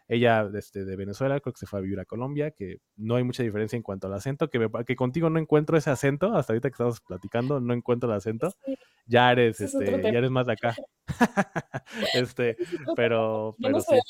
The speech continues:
Speaker 1: pero, <laughs>
Speaker 2: acento.
Speaker 1: pero está muy bien, ¿no? La verdad es que, te digo, es la única experiencia y, y, pues, realmente es así, ¿no? Creo que los latinoamericanos
Speaker 2: Ujú.
Speaker 1: somos, este, nos co-, no, no, nos caracterizamos mucho por eso, por lo, por lo sociable y,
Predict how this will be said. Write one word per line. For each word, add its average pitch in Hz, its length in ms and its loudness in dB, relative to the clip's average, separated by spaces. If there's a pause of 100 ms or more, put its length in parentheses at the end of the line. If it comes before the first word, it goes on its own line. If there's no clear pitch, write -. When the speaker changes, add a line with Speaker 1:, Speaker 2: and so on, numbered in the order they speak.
(380)
Speaker 1:
pero, 233 180 0
<laughs> - 20 4
Speaker 2:
acento. - 400 -4 (2250)
Speaker 1:
pero 127 160 0
está 151 200 0
muy 165 120 2
bien, 160 160 -2
¿no? 156 100 0
La 131 80 2
verdad 127 140 2
es 131 80 -4
que, 131 120 -8
te 120 100 -8
digo, 117 80 0
es 120 60 -2
la 131 60 -2
única 131 180 -6
experiencia 117 440 -8
y, 101 200 -10
y, 98 300 -14
pues, 131 180 -12
realmente 151 500 -6
es 101 120 -12
así, 92 240 -18
¿no? 98 160 -20
Creo 113 120 -14
que 110 120 -14
los 104 120 -10
latinoamericanos 92 840 -16 (180)
Speaker 2:
Ujú. 370 120 -20 (100)
Speaker 1:
somos, 107 380 -6
este, - 560 -10
nos 104 220 -12
co-, 104 140 -6
no, 110 220 -6
no, 113 220 -4
nos 113 260 -4
caracterizamos 113 600 -4
mucho 110 260 -10
por - 200 -16
eso, 101 140 -20
por 87 180 -14
lo, 78 200 -16
por 95 120 -16
lo 90 80 -14
sociable 98 460 -8
y, 90 280 -14